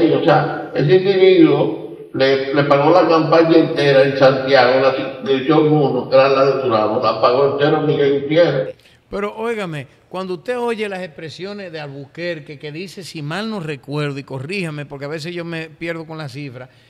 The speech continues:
Speaker 2: que le dio a cada candidato a la senaduría seiscientos millones de pesos, es un bojote cuarto.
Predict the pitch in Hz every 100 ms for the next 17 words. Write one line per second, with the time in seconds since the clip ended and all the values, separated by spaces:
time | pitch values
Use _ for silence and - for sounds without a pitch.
0 | _ 165 170 175 202 240 - 233 254 277
1 | 226 202 190 208 220 226 202 156 175 165
2 | 165 180 170 147 - _ _ - 190 185
3 | 151 196 247 247 226 190 170 202 220 185
4 | 160 - 156 160 - 131 135 _ _ _
5 | _ _ _ _ _ _ 202 190 165 170
6 | 151 - 139 175 202 240